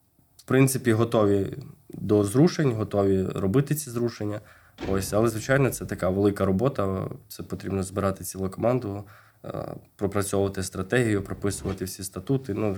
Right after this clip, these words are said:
це так, е, дуже гра вдовгу, і потрібно розуміти, що якщо ти сюди впрягаєшся, то ти мусиш тягнути цю, цей, цей віз,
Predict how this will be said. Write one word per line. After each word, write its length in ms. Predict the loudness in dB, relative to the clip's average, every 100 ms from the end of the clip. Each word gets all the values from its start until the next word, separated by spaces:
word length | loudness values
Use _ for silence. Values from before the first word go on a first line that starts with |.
| -6
це 180 | -6 -6
так, 300 | -4 -10 -10 -12
е, 80 | -10 -10
дуже 480 | -8 -4 0 0 -2 -6 -18 _ -6
гра 220 | 2 4
вдовгу, 580 | 4 4 6 6 4 0
і 200 | 2 2
потрібно 440 | 2 0 2 2
розуміти, 760 | 0 2 2 2 0 0 -2 -4
що 240 | -10 -8
якщо 260 | -6 -6 -8
ти 240 | -4 -6 -8 _ _ _
сюди 320 | -12 -2 2 2
впрягаєшся, 680 | 2 2 4 4 2 -4
то 180 | -6 -8
ти 420 | 0 2 4 0 -4 -12 -18 -20 _ -20 -18 -4
мусиш 520 | 0 0 -2 -8 -8
тягнути 460 | -6 -2 -4 -6
цю, 300 | -10 -8 -6
цей, 240 | -6 -6 -4
цей 200 | -2 0
віз, 340 | 0 -2 -6